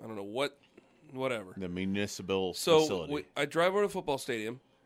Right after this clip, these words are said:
Speaker 1: start the pregame show at nine, come up, do the tailgate show, go home, try to take some, uh, watch the Browns game, then try to take some semblance of a nap, usually after they lose.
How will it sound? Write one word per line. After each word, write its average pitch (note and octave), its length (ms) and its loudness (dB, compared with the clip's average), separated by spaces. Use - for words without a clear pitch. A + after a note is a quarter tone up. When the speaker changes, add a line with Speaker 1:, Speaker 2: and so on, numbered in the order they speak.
Speaker 1:
start G#3 380 2
the G#3+ 60 -12
pregame G3+ 440 0
show G3+ 240 2
at - 80 -10
nine, C#3 480 -4
come G3 240 2
up, G3 240 6
do D#3 120 2
the D#3+ 100 -4
tailgate C3 440 2
show, A2 400 -8
go G3 220 8
home, D#3+ 300 6
try F#3 160 2
to F3+ 60 0
take F#3 180 0
some, D#3 280 -4
uh, D3+ 260 -2
watch E3+ 440 10
the G#3+ 80 6
Browns F#3+ 400 8
game, F#2+ 220 -12
then F#3 280 8
try C4+ 180 6
to A#3 80 0
take G#3+ 180 4
some F#3+ 180 0
semblance E3+ 420 2
of D3 120 -2
a D3 40 0
nap, A#2+ 260 -2
usually F3+ 360 0
after E3 220 2
they C3 100 4
lose. G2+ 420 -8